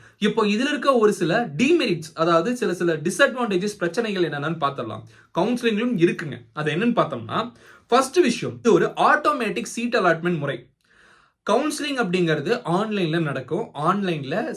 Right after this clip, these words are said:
சிஸ்டம் தான் உங்களுக்கு இந்த சீட் அலோகேஷன் பண்ணி கொடுக்கும். நான் வந்து நூத்தி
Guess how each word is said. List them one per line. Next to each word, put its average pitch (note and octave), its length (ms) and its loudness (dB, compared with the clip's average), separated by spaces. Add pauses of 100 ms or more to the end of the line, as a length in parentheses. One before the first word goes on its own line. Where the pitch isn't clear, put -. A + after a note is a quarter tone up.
சிஸ்டம் A#3 460 -2
தான் G#3+ 120 2
உங்களுக்கு F3+ 280 2
இந்த F#3 80 -4
சீட் G3+ 280 -8
அலோகேஷன் D3 520 -4
பண்ணி B2+ 220 -8
கொடுக்கும். A2+ 320 -14 (560)
நான் C4+ 260 4
வந்து A#3 220 0
நூத்தி G#3+ 380 0